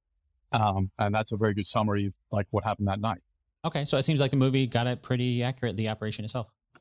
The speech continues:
Speaker 1: Yeah. And, yeah, there's just, there's, that, that, that's pretty much exactly as it went down. I, I, I also, um, was the only outside observer to get on the compound before the Pakistanis demolished it,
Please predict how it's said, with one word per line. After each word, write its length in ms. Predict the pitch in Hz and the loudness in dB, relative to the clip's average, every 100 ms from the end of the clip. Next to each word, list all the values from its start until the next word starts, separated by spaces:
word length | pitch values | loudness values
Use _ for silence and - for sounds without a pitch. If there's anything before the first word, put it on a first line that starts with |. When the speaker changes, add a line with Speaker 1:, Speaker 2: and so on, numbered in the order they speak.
| - - _ _ _ _ _ _ | -20 -20 _ _ _ _ _ _
Speaker 1:
Yeah. 200 | 156 127 - _ _ _ _ - | 2 2 0 _ _ _ _ 0
And, 580 | 131 120 120 117 110 101 - _ _ _ _ _ _ _ _ _ _ _ _ - | 2 4 2 4 2 0 -8 _ _ _ _ _ _ _ _ _ _ _ _ -4
yeah, 140 | 113 - _ - | -2 -4 _ -6
there's 140 | 104 95 | -4 0
just, 240 | 98 - _ - | -2 -2 _ -4
there's, 240 | 98 92 | -4 0
that, 580 | 101 107 104 92 107 107 _ _ _ | -2 0 -2 0 -2 -4 _ _ _
that, 160 | 107 104 - | 0 0 2
that's 300 | 110 104 - - | 0 0 -6 0
pretty 160 | 117 | 2
much 200 | 107 104 | 2 0
exactly 400 | 101 110 101 101 | 0 0 -2 0
as 100 | 92 | -2
it 40 | 95 | 0
went 140 | 95 | 0
down. 240 | 113 98 95 | 0 0 0
I, 80 | |
I, 200 | 113 110 113 | 0 2 2
I 200 | 117 117 | 2 2
also, 520 | 110 - 107 101 98 | 2 2 2 4 2
um, 240 | 95 95 _ _ _ _ _ _ _ _ | 0 -4 _ _ _ _ _ _ _ _
was 160 | 107 95 | 0 2
the 100 | 110 | 2
only 220 | 104 101 | 2 2
outside 420 | 101 101 - 95 | 0 -2 0 0
observer 400 | 92 - 98 92 | 0 0 0 0
to 100 | 92 | -4
get 200 | 139 98 | -2 -2
on 160 | 95 92 | 0 -2
the 60 | - | -2
compound 500 | 113 98 - 92 87 | -2 -2 0 -2 -2
before 260 | - 95 | -2 -2
the 60 | 92 | -2
Pakistanis 580 | 101 90 - 92 92 - | -4 -4 -4 -4 -4 -2
demolished 480 | 92 98 92 - | 0 2 0 -2
it, 160 | 92 | -6